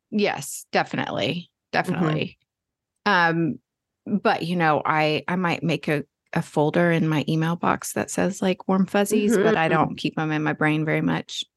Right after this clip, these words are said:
Speaker 2: Yeah.
Speaker 1: <laughs> I
Speaker 2: That's a
Speaker 1: let it all
Speaker 2: smart
Speaker 1: go.
Speaker 2: little, that's a smart little hack, is to keep a folder in your, in your email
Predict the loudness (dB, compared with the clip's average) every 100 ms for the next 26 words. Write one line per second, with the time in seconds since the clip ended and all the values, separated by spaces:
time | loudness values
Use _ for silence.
0 | -6 -6 -2 0 2 0 -2 -6 -12 -10
1 | -4 -6 -4 -10 -2 0 2 4 2 2
2 | 0 2 2 2 -2 -4 -16 _ _ _
3 | -2 0 2 0 2 2 4 2 2 2
4 | 0 0 -2 -2 -6 0 0 2 2 2
5 | 4 2 4 4 4 2 2 4 2 -2
6 | -20 -20 _ 0 2 4 2 2 4 4
7 | 2 0 -4